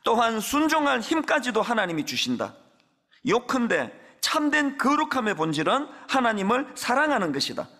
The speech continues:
프릉스와 페넬롱이 설명했듯이 우리는 하나님을 사랑할수록 그만큼 더 그분의 뜻대로 살고 싶어진다." 오늘 세상이 교회를 욕합니까?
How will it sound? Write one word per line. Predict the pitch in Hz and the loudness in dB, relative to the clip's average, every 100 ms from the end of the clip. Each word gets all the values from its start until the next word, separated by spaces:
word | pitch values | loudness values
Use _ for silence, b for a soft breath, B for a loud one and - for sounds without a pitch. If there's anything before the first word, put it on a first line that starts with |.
| _ _ _ _ _ - | _ _ _ _ _ -4
프릉스와 | - 226 220 220 214 208 180 - | 0 2 0 2 2 2 0 -4
페넬롱이 | - 233 233 233 233 220 | -2 2 2 2 2 0
설명했듯이 | 196 240 240 247 202 - 170 143 127 - B B | 0 2 4 2 0 0 -2 -2 -4 -8 B B
우리는 | 170 190 208 196 185 - | 0 2 2 2 0 -4
하나님을 | - 302 285 262 254 | -2 2 2 2 2
사랑할수록 | 247 254 269 285 320 330 220 147 - B B | 0 0 2 2 0 0 0 0 -2 B B
그만큼 | 202 226 262 320 339 - 285 190 - B B | 0 4 4 2 0 -2 0 0 -4 B B
더 | - 233 311 - - | 0 2 2 0 -4
그분의 | - 269 240 226 202 | -2 0 2 0 0
뜻대로 | 226 - 208 233 285 - | -4 0 2 2 0 -4
살고 | - 185 170 | -2 0 0
싶어진다." | 160 - 127 104 104 - - _ _ _ _ _ _ - | -2 -4 -6 -6 -8 -8 -12 _ _ _ _ _ _ -2
오늘 | 254 233 | 0 0
세상이 | 240 254 262 247 208 | 0 0 0 -2 -2
교회를 | 208 247 233 | 2 2 2
욕합니까? | 214 233 262 240 - 196 | 2 0 -2 -2 -2 -2